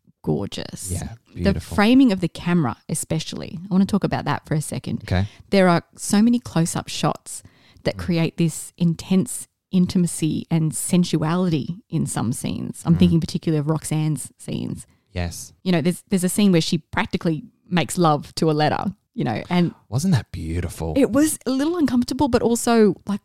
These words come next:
Speaker 1: when you lose yourself in it, you go, "Oh, wow, this is a bit sexy."
Speaker 2: Yeah.
Speaker 1: And that just really conveys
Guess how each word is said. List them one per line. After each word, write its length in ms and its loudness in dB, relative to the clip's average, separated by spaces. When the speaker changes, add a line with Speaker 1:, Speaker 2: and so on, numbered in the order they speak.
Speaker 1:
when 260 4
you 100 8
lose 280 4
yourself 320 -2
in 60 4
it, 60 4
you 80 -2
go, 120 -2
"Oh, 140 -6
wow, 280 -4
this 140 -6
is 60 -6
a 40 -10
bit 200 -6
sexy." 420 -4
Speaker 2:
Yeah. 260 0
Speaker 1:
And 180 -2
that 160 -2
just 180 -2
really 340 6
conveys 720 4